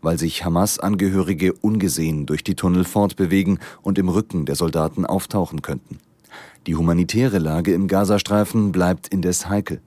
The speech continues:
Viele Menschen suchen Zuflucht im Süden. Ob heute weitere Hilfslieferungen über die ägyptische Grenze gelangen, ist unklar.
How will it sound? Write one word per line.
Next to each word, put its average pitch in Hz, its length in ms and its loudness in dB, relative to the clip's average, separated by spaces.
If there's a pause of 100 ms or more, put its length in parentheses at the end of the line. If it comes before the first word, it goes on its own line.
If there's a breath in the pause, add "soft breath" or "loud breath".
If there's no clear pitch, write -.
(160)
Viele 92 240 2
Menschen 101 400 2
suchen 80 320 -6
Zuflucht - 540 -4
im 87 140 -2
Süden. 175 400 0 (240)
Ob - 180 -2
heute 92 460 2
weitere 87 480 0
Hilfslieferungen 98 800 0
über 85 160 0
die 85 160 -2
ägyptische - 480 -4
Grenze 101 380 0
gelangen, 90 400 2
ist - 260 -6
unklar. 101 400 -2